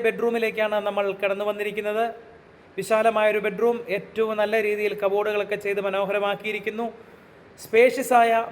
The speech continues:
നല്ല സ-, സ്ഥല സൗകര്യമുള്ള, ഫാമിലി കോട്ട് ബെഡൊക്കെ ഇട്ടാലും നല്ല സ്ഥല സൗകര്യമുള്ള മനോഹരമായൊരു ബെഡ്റൂമാണ്. അതിൻ്റെ ബാത്ത് അറ്റാച്ച്ഡ് ടോയ്ലറ്റാണ് ഈ കാണുന്നത്. ഏറ്റവും നിലവാരമുള്ള ടോയ്ലറ്റ് ഫിറ്റിംഗ്സുകൾ കൊണ്ട് മാത്രം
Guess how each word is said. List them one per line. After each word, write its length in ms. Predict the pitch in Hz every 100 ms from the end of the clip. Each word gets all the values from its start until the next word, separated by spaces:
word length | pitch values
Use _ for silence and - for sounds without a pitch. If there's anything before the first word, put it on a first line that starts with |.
| 196
നല്ല 120 | 226 220
സ-, 260 | 220 220 214
സ്ഥല 180 | - 220 233
സൗകര്യമുള്ള, 440 | 247 240 233 220 214 214 214 - - - -
ഫാമിലി 300 | 202 214 226 226
കോട്ട് 160 | 233 226 208
ബെഡൊക്കെ 340 | 196 233 233 226
ഇട്ടാലും 340 | 220 220 220 208
നല്ല 140 | 214 226 214 - -
സ്ഥല 200 | 208 214 208
സൗകര്യമുള്ള 440 | 226 226 214 202 202 190 180
മനോഹരമായൊരു 720 | 202 226 220 214 202 196 190
ബെഡ്റൂമാണ്. 520 | 185 190 208 190 190 196 196 - - - - - 190
അതിൻ്റെ 280 | 220 220 220 202 -
ബാത്ത് 240 | 202 208 220
അറ്റാച്ച്ഡ് 440 | 220 220 220 214 208 - - - - -
ടോയ്ലറ്റാണ് 480 | 208 226 233 226 214
ഈ 40 | 196
കാണുന്നത്. 460 | 196 196 196 196 208 202 - - - - - - 214
ഏറ്റവും 420 | 214 - 269 277 269
നിലവാരമുള്ള 600 | 254 247 254 254 247 240 233
ടോയ്ലറ്റ് 360 | 220 220 226 226
ഫിറ്റിംഗ്സുകൾ 480 | - 226 220 220 220
കൊണ്ട് 160 | 220 214 208
മാത്രം 280 | 208 214